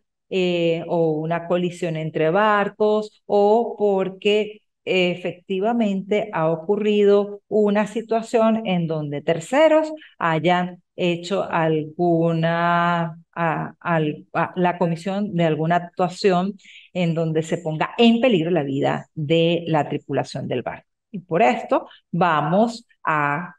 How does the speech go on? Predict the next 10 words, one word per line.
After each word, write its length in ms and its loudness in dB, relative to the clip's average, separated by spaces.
considerar 760 2
lo 140 -2
que 120 -2
a 60 0
bien 340 -2
dice 540 -2
la 120 0
Organización 720 -2
Marítima 720 0
Internacional 960 0